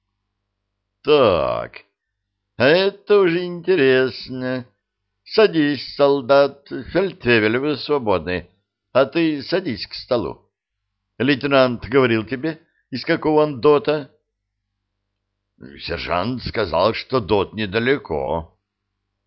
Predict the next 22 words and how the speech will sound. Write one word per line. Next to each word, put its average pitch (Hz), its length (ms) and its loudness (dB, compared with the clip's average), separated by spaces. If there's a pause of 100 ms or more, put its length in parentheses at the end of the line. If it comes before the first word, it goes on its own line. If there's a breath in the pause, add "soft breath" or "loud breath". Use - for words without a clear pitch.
(680)
Пленный 156 380 2
присел 147 460 -4
на 131 120 -2
стул 156 420 -2
и 131 40 -2
весь 123 240 -4
сжался, 113 680 -2
словно 107 400 -4
его 107 200 0
мучило 110 520 -4
ранение 95 540 -6
в 78 80 -14
живот. 85 460 -6 (1300)
«Получилось 107 840 0
так, 117 360 2
э, 80 220 -6 (380)
вроде 107 340 0
бы 101 160 -4
дот 113 440 2
этот 101 520 -2
находится 113 760 -4
там, 78 560 -2